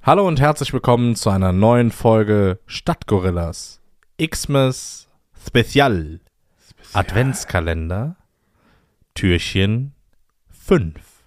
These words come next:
Speaker 2: Türchen fünf.
Speaker 1: Türchen fünf.
Speaker 2: So ist das. Wir öffnen und schließen ein Türchen für euch.
Speaker 1: Wir haben quasi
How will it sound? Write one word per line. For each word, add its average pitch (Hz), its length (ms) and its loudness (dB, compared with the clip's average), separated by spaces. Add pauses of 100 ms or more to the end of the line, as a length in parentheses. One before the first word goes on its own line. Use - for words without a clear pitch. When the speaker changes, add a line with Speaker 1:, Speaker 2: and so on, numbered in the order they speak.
(920)
Speaker 2:
Türchen 160 420 -4
fünf. 120 560 -6 (580)
Speaker 1:
Türchen 123 360 0
fünf. 113 520 0 (460)
Speaker 2:
So 101 400 -8
ist - 280 -10
das. 90 440 -10 (720)
Wir 101 140 -4
öffnen 151 500 -2
und 98 180 -8
schließen 117 680 -6
ein 110 200 -8
Türchen 82 720 -8
für - 240 -12
euch. 78 420 -8 (840)
Speaker 1:
Wir 98 580 -6
haben 90 640 -2 (220)
quasi 87 960 -4